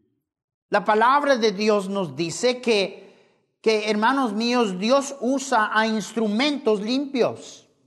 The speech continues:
Entonces puede que alguien esté haciendo algo y a la vista y el ojo del hombre todos estemos sumamente impresionados. Pero hay una diferencia en lo que un ser humano puede lograr y hacer, y mucho se puede hacer en la carne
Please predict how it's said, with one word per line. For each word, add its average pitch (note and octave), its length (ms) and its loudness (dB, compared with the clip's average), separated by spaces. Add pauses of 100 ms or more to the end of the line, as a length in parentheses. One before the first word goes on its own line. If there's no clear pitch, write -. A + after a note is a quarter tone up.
(800)
Entonces C#4 220 0
puede D#4 300 2
que C4 160 2
alguien C#4+ 400 2
esté A#3 260 -2
haciendo B3 600 0
algo A3+ 960 0 (880)
y A3 80 2
a B3+ 60 4
la A#3 140 2
vista C#4+ 340 0
y A3+ 100 2
el A3+ 120 4
ojo B3 260 4
del G#3 180 2
hombre C#4 440 4
todos A#3 420 2
estemos A#3+ 480 -2
sumamente C4 800 -2
impresionados. G3+ 1300 -2 (1600)
Pero A#3 160 2
hay C#4+ 60 2
una D#4 120 4
diferencia C4+ 540 2
en C4 80 2
lo A#3 120 2
que G#3+ 420 0
un A#3+ 140 0
ser B3+ 200 2
humano B3 560 0
puede G3 320 0
lograr E3+ 500 0
y D#3+ 40 -2
hacer, E3 360 0
y A3 100 -6
mucho A#3 360 -2
se E3 160 -6
puede F#3+ 280 0
hacer E3 280 -2
en D3 80 -4
la C3 160 -4
carne D3 480 -2